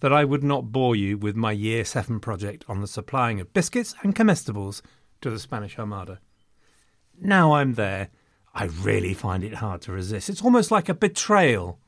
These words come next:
of my Year seven self. But I will not let you down, you are off the hook. Though, I also did a project when I was just eight, off my own bat, as a sort of, "I want to do something extra" thing, sir, on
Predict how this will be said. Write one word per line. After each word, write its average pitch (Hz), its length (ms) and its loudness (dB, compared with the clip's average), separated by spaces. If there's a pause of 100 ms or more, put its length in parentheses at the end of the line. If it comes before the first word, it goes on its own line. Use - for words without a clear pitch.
(100)
of 113 140 -4
my 127 160 2
Year 120 320 -4
seven 104 380 -6
self. 92 580 -6 (920)
But 151 120 2
I 156 140 6
will 143 180 4
not 127 240 0
let 104 160 -8
you 110 100 -10
down, 95 260 -6
you 101 140 -4
are 110 120 -8
off 98 300 -10 (220)
the 104 120 -8
hook. - 320 -10 (420)
Though, 175 340 4 (280)
I 143 120 4
also 185 480 2
did 120 160 -2
a 110 40 -2
project 110 480 -6
when 117 100 -6
I 120 120 -2
was 104 120 -6
just - 320 -10
eight, 131 380 0 (300)
off 190 200 -2
my 190 240 4
own 226 180 6
bat, 180 500 2 (260)
as 143 140 2
a 143 60 2
sort 160 240 2
of, 147 160 2 (160)
"I 147 140 4
want 160 240 2
to 143 60 -4
do 156 120 -2
something 160 360 -4
extra" 156 480 -6
thing, 101 380 -6
sir, 101 380 -4 (360)
on 135 240 0